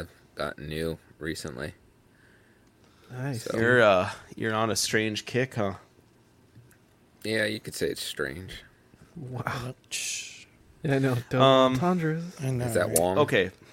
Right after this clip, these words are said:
Speaker 3: So I didn't get
Speaker 4: <laughs>
Speaker 3: any
Speaker 4: Oh my
Speaker 3: figures
Speaker 4: God.
Speaker 3: besides,
Speaker 4: <laughs>
Speaker 3: uh,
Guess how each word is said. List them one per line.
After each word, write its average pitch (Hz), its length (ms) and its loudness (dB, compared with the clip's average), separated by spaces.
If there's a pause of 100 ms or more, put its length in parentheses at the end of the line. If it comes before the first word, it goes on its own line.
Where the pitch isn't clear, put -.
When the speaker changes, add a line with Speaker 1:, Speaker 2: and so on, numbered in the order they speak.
(640)
Speaker 3:
So 139 280 4
I 156 140 8
didn't 254 160 2
get 196 200 6
Speaker 4:
<laughs> - 40 -10
Speaker 3:
any 143 320 0
Speaker 4:
Oh - 40 -6
my - 40 -8
Speaker 3:
figures 139 400 4
Speaker 4:
God. 123 140 2
Speaker 3:
besides, 120 840 4 (960)
Speaker 4:
<laughs> - 960 -14
Speaker 3:
uh, 117 520 -8